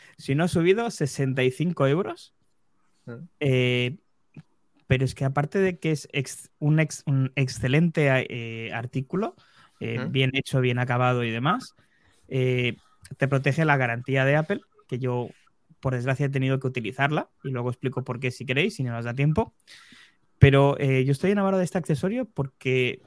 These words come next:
Speaker 1: cabe lo mínimo, son una o dos tarjetas lo que caben. Es completamente magnética, se engancha súper bien con el MagSafe, ¿vale?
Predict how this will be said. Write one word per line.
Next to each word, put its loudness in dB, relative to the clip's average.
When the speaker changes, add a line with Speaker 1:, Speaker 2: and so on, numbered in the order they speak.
Speaker 1:
cabe 2
lo 2
mínimo, -2
son -8
una 2
o 2
dos 0
tarjetas -4
lo 0
que -6
caben. -2
Es 4
completamente 2
magnética, 0
se -6
engancha -2
súper -2
bien 0
con -4
el -4
MagSafe, -4
¿vale? -2